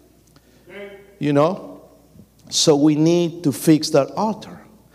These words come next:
to have our time with God, our encounter with God.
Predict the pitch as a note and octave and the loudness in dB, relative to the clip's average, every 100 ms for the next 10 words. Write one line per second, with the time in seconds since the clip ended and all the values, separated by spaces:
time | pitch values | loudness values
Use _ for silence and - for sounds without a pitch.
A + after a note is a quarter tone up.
0 | - - _ - - A2+ C3 C3+ C3 B2 | -20 -20 _ -18 -2 0 4 4 4 0
1 | - C#3 C#3 D3 C#3 - B2+ A#2+ C#3+ A#2+ | 0 0 2 0 -4 -6 -2 2 2 2
2 | A2+ A#2+ A#2+ A#2 A#2 F3+ F#3+ D3 A2 B2 | 0 -2 0 -2 0 0 2 0 0 0
3 | B2 - B2+ A2 G#2 - | 0 2 0 0 -2 -8